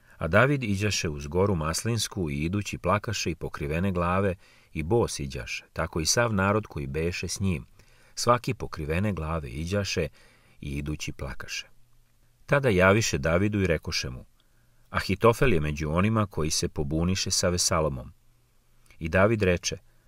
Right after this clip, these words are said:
„Razbij nameru Ahitofelovu, Gospode.” I kad David dođe na vrh gore gde se šćaše pokloniti Bogu, gle, srete ga Husaj,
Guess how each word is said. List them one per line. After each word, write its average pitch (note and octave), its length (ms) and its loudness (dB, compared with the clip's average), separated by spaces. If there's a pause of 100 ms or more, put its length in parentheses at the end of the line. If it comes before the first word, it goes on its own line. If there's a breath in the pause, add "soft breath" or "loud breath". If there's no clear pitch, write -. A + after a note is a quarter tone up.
(200)
„Razbij A2 520 4
nameru F2 460 4
Ahitofelovu, D#2 800 6
Gospode.” C2 640 -10 (640)
I E2+ 80 -6
kad F2 140 0
David G#2 340 4
dođe G2 380 2
na F2+ 160 2
vrh E2 180 -2
gore F#2+ 340 2
gde C#2 200 -8
se D2 400 -4
šćaše F2+ 460 -2
pokloniti E2+ 560 -4
Bogu, F2+ 380 0 (540 soft breath)
gle, A2 200 0
srete A2+ 400 0
ga F2 120 2
Husaj, F2 600 4